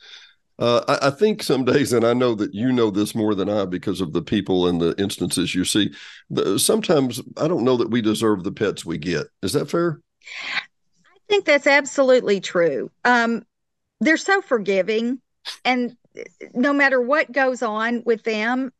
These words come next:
Speaker 2: they, they're, they're happy to live in the now and move on
Speaker 1: Mm-hmm.
Speaker 2: and, and enjoy their life with you. But they, they really, I have to agree with that statement for sure.
Speaker 1: They're, they're, <laughs>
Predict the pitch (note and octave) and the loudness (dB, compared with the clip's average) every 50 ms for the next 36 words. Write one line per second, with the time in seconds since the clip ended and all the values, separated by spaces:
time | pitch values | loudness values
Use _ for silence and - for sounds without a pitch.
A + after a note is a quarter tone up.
0 | - G#3 G3 B3 A#3+ A#3+ - - _ _ _ _ _ - A3 A#3 - _ _ - | -6 -2 0 0 0 0 -2 -6 _ _ _ _ _ -12 -12 -12 -14 _ _ -6
1 | A3+ D4+ D4+ D4+ D4 - - A3+ A3+ C#4+ C#4+ C#4+ B3 D4 C#4 D4 - D4+ D4 C4 | -2 0 0 0 0 -2 -4 -2 0 2 2 2 2 -2 -2 -2 -4 -4 -2 -2
2 | A#3+ A3 A#3 B3+ C4 A#3+ C4 B3 A#3+ B3 A#3 A#3 A#3 A#3 A#3+ B3 B3+ A3+ G#3 A3 | 0 2 2 2 2 2 0 0 0 0 0 0 -2 0 0 0 0 0 0 0
3 | A#3 A#3+ A#3+ A#3 A3 A3 A3 A3 A3+ A#3 A#3+ B3 A#3+ - - - F2 E2+ F2 - | 0 0 0 -2 -4 -2 -2 -2 -2 -2 -4 -4 -6 -10 -10 -6 -4 -4 -4 -4
4 | - F#3+ F#2 G#2 B2 - A3+ A3+ G#3 G3+ G#3+ G#3 - - _ - A3 A3+ A3+ G#3+ | -4 -4 -4 -4 -4 -2 -2 -2 0 0 -2 -4 -6 -8 _ -2 -2 0 0 0
5 | G#3 A3 A3 A#3+ A#3+ A3+ A#3 G#3+ G#3+ G#3+ A3+ B3+ - - - - - - - D#3+ | 2 2 2 2 2 2 0 -2 0 0 -2 -2 -2 -4 -6 -6 -6 -6 -6 -6
6 | D#3+ - - - - E3+ - - A3 - - - A3 A#3+ C4+ C#4+ B3 C4 D#4+ D4 | -4 -4 -2 -4 -4 -2 0 0 0 0 -2 -2 0 2 2 2 4 4 4 4
7 | C#4 A#3+ G#3 G3 F#3 - - - B3 B3+ A3+ A#3+ A#3 - A3 F3+ E3 E3 - G#3 | 4 4 2 0 -2 -2 -2 -2 -2 0 0 -2 -2 -2 -4 -4 -4 -2 -2 -2
8 | G3+ F#3+ E3 D#3+ - E3+ E3 D#3 - _ _ _ - - D#3+ D3+ - - - - | 0 0 -2 -4 -2 -4 -4 -4 -6 _ _ _ -6 -4 -4 -4 -4 -6 -10 -12
9 | - - - G#2+ - - - - - - - - A2+ G#2+ A2+ B2 A#2+ - G#2+ B2 | -12 -8 -8 -6 -6 -4 -4 -4 -4 -4 -4 -4 -2 0 0 0 0 2 2 2
10 | B2 A#2+ - B2+ G2 - C3+ - - G2+ A2 - | 2 2 0 -2 -2 0 -2 -2 -2 -4 -4 -4